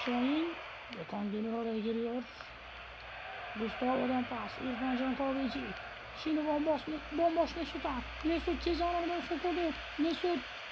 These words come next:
açıyı buldu, kaybetti. Taç Fenerbahçe'nin. Caner Erkin. Podolski araya girdi son anda. Orgi. Novak. O da kaybetti. Orgi. Savunma arkasına doğru müdahale geldi.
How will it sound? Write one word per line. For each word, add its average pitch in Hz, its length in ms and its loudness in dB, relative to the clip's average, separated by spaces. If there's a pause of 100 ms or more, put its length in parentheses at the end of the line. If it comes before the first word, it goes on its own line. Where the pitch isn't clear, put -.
açıyı 277 300 0
buldu, 320 360 2
kaybetti. 302 540 2 (800)
Taç 302 400 -2
Fenerbahçe'nin. 277 1040 4 (1700)
Caner 269 420 4
Erkin. 302 440 2 (840)
Podolski 170 440 -6
araya 214 240 2
girdi 226 320 2
son 247 200 4
anda. 247 240 6
Orgi. 254 480 2 (720)
Novak. 262 500 2 (1160)
O 240 40 4
da 285 140 4
kaybetti. 262 540 2
Orgi. 247 520 4 (380)
Savunma 294 380 4
arkasına 285 440 2
doğru 339 480 4
müdahale 330 420 2
geldi. 294 540 2